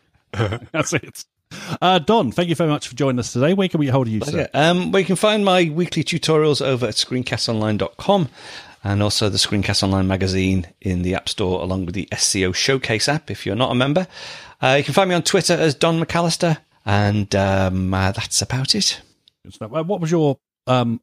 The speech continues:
Speaker 1: app of choice this week to, uh, do a screencast about?
Speaker 2: Uh, app of choice this week? Well, I've just finished doing some tips.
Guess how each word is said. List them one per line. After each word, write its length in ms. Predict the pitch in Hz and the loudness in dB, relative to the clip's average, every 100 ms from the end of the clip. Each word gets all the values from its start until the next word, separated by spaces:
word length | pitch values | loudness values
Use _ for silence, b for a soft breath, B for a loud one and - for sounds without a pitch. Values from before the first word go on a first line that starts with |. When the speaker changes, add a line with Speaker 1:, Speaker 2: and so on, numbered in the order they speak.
| - | -4
Speaker 1:
app 220 | 127 - | -4 0
of 100 | 113 | -2
choice 360 | - 113 98 - | 0 0 0 -2
this 200 | 90 - | -12 -8
week 180 | 90 - _ | -10 -10 _
to, 240 | 95 92 | -6 -4
uh, 140 | 92 85 _ | -4 -6 _
do 140 | 104 | -4
a 40 | 95 | -4
screencast 600 | - 95 92 92 82 - | -4 -8 -6 -8 -8 -10
about? 320 | 82 78 - _ | -10 -12 -14 _
Speaker 2:
Uh, 520 | - 185 214 214 214 | -2 2 2 2 0
app 220 | - 208 220 | -4 -10 -10
of 100 | - | -8
choice 400 | - 196 175 - | -4 -2 -4 -2
this 240 | 175 - | -2 -2
week? 300 | 156 139 131 | -4 -4 0
Well, 100 | 143 | 0
I've 80 | 170 | 2
just 160 | - | 0
finished 240 | - 226 - | 0 0 2
doing 140 | 190 | 0
some 180 | - 160 | 0 -2
tips. 760 | - 151 110 - - - - | -2 -4 -4 -4 -2 -2 -6